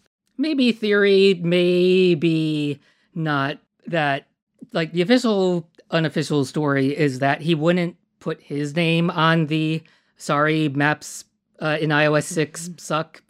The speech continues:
Speaker 1: uh, apology letter. And the additional detail that may or may not be true is that he actually didn't wanna release it yet.
Speaker 2: Hmm.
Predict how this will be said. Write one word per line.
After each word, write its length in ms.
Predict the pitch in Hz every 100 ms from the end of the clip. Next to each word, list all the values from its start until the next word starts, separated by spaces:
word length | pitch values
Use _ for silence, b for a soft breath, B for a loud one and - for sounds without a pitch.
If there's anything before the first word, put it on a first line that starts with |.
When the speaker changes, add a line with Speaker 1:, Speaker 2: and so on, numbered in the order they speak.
| _
Speaker 1:
uh, 180 | 160 156
apology 420 | 151 160 160 160
letter. 380 | 165 170 175 175 _ _ _ _ -
And 400 | 156 147 139 135
the 300 | - 160 151
additional 440 | 147 190 214 185 160
detail 440 | 156 151 147 139
that 180 | 139 147
may 140 | 147
or 80 | 170
may 120 | 165
not 180 | 143 139
be 120 | 143
true 560 | 123 - 143 135 127 120 _
is 480 | 165 143 131 120 151
that 420 | 135 131 123 123 _ _ _ _
he 340 | _ _ 170 190
actually 460 | 165 165 - 160
didn't 300 | 139 151 147
wanna 240 | 165 147 131
release 400 | 131 131 143 -
it 80 | 170
yet. 320 | 135 123 - _ -
Speaker 2:
Hmm. 720 | 185 185 165 156 147 143 151